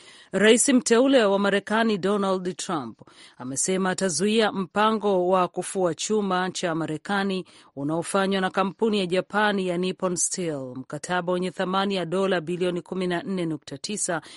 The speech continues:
ikijumuisha madeni. "Ninapinga kabisa chuma kikubwa na chenye nguvu cha Marekani kinachonunuliwa na kampuni ya kigeni.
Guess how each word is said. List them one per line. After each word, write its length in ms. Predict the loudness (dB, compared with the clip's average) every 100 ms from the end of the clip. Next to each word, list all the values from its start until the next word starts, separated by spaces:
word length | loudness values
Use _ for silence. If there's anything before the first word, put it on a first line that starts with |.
| -16 -10
ikijumuisha 800 | -6 -2 -2 -2 -2 -4 -6 -8
madeni. 640 | -10 -8 -8 -8 -8 -10 -14 -20 -20 -20 -2
"Ninapinga 560 | 2 4 4 2 2 0
kabisa 520 | -2 -2 -2 0 -2
chuma 380 | -2 -2 0 -2
kikubwa 520 | -4 -2 0 0 0
na 140 | -2
chenye 320 | -4 -2 -2
nguvu 380 | 0 0 0 -2
cha 160 | -4 -4
Marekani 640 | -4 -6 -4 -2 0 -2
kinachonunuliwa 960 | -4 -4 -4 -2 -2 0 0 2 4 2
na 100 | 2
kampuni 460 | -2 -4 -2 -2 -2
ya 60 |
kigeni. 580 | -4 -4 0 0 0 -2